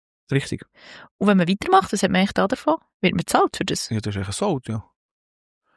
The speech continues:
Speaker 1: Also ich habe jetzt noch eine, ich habe jetzt noch eine Gradumteilungs-, äh, oder respektive eben der praktische Dienst, das sind etwa achtzig Franken pro Tag.
Speaker 2: Wo du bekommst?
Speaker 1: Ja, plus noch der Sold, also bin ich irgendwo bei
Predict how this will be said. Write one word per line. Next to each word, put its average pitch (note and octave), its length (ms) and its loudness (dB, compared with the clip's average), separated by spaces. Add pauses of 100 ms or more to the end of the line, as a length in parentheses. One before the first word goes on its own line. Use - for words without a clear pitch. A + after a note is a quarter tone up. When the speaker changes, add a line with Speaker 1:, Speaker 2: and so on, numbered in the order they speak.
Speaker 1:
Also C#3 200 4
ich D#3 40 8
habe D3 40 6
jetzt D3 140 0
noch D3+ 100 4
eine, C#3 200 2
ich C#3+ 80 -4
habe C3 100 -2
jetzt C3 160 -8
noch C#3 60 -4
eine B2+ 200 -4 (320)
Gradumteilungs-, E3+ 1300 2
äh, D#3 280 6
oder B2+ 240 0 (140)
respektive C#3 580 -6 (460)
eben C#3 180 0
der C3 80 0
praktische C3 480 2
Dienst, C#3+ 320 4
das B2+ 140 -2
sind B2 100 4
etwa - 300 -2
achtzig - 260 -6
Franken C3+ 400 2
pro C3+ 160 2
Tag. D#3 500 4 (640)
Speaker 2:
Wo G#3 100 4
du G3+ 100 4
bekommst? G#3 520 6
Speaker 1:
Ja, C#3+ 200 6
plus C#3 260 4
noch C#3 120 2
der C3 100 0
Sold, C#3+ 500 4
also C#3 200 2
bin B2+ 140 -2
ich B2 140 2
irgendwo C3 300 2
bei B2 260 0